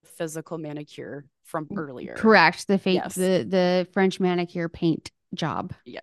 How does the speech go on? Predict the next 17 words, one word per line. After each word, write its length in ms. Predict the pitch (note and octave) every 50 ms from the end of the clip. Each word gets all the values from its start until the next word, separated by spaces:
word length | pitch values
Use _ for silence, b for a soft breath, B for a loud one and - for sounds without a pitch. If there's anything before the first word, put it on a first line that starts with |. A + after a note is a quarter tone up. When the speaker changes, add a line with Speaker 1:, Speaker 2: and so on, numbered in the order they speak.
| -
Speaker 2:
with 180 | F#3 F#3+ - -
Speaker 1:
Yeah. 60 | F#3
Speaker 2:
the 320 | G3 G3 F#3 F#3 F3+ F3+
neutral 580 | F3 F#3+ G3 G3+ G3 - - G#3+ G#3 G3 F#3 F3+
pinky 640 | - - - G3+ F#3+ F3 - - F#3 F3 E3+ E3+ E3+
on 140 | E3+ F3 F3
the 60 | E3
bottom 500 | E3+ F3 F3 F3 F3 F3 F3 E3+ E3+ F3
and 240 | E3+ E3 E3 F3 F3 E3+ b b b b _ -
the 140 | F#3 F3+ F3
white 480 | F3 E3+ E3+ E3 E3 - - - - - _ _ _ _ _ -
on 200 | - E3 D#3+ D#3
top. 340 | - - - - - - -
So 140 | - - F#3
Speaker 1:
So 100 | F3+ F3+
Speaker 2:
look 200 | F3+ E3+ - - - - -
Speaker 1:
that, 160 | A3+ A3 G3